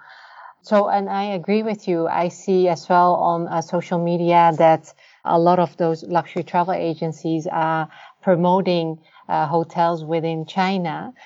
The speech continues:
And, uh, I actually even as well did not know that there are so many beautiful hotels in China. So that's, uh, as well good to see.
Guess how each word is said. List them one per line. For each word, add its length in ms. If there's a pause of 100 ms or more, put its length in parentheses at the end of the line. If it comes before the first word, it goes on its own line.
(300)
And, 260
uh, 300
I 220
actually 400
even 360
as 240
well 180
did 200
not 180
know 340
that 220
there 180
are 100
so 340
many 320
beautiful 560
hotels 760 (460)
in 240
China. 520
So 160
that's, 260
uh, 60 (100)
as 220
well 160
good 220
to 120
see. 360